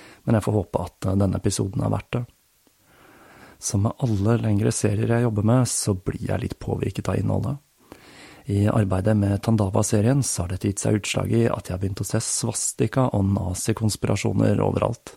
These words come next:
Her forleden sto jeg i kø bak en B M W, og det slo meg at B M W-logo faktisk er en svastika med bayerske farger. Et, eh, enkelt nettsøk punkterte raskt min teori om at B M W-logo var basert på solkorset,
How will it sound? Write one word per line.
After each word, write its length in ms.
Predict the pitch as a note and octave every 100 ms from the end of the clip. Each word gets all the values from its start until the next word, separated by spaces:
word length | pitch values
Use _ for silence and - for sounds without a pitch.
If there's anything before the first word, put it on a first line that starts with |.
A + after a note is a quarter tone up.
| _ _ _ _ _ _ _ _ _ _
Her 80 | -
forleden 400 | G#2+ G#2 F#2 A#2+ C#3+
sto 240 | - G#2
jeg 220 | F2+ F2
i 20 | F#2
kø 240 | - G2
bak 240 | G2+ G2
en 80 | A2+
B 140 | A2+ A2+
M 180 | G2+
W, 80 | A2+ C#3 - _ - -
og 160 | G2+ G#2
det 80 |
slo 220 | G#2 A2 F#2+
meg 160 | F#2+
at 320 | - F#2+ - G#2+
B 220 | G#2+ A#2
M 160 | G2 F#2+
W-logo 460 | G2 G#2 G2+ B2+
faktisk 460 | A#2 E2+ - G#2 - -
er 240 | G2+ G2
en 80 | A#2
svastika 640 | - B2 A#2+ - A2 - C3
med 240 | A2 F#2+ -
bayerske 400 | - - - -
farger. 400 | G2+ G2 F#2+ B2 - _ _ _ _ _ - - - - - - - - - -
Et, 380 | - A#2 - -
eh, 240 | A#2+ A#2+ B2+
enkelt 300 | A2+ G2 C3
nettsøk 720 | C#3 C3 - - A#2+ B2 -
punkterte 500 | - G2 - F#2+ G2 G2 G#2+
raskt 300 | - - -
min 100 | G2
teori 420 | G2 G2 G2 A2
om 220 | - F#2
at 200 | G2 -
B 120 | G#2+
M 140 | F#2 F2
W-logo 460 | F2 F2+ F#2+ G2
var 140 | G2 F#2+
basert 340 | - - G#2
på 140 | A2
solkorset, 560 | - G#2 - A2 - B2+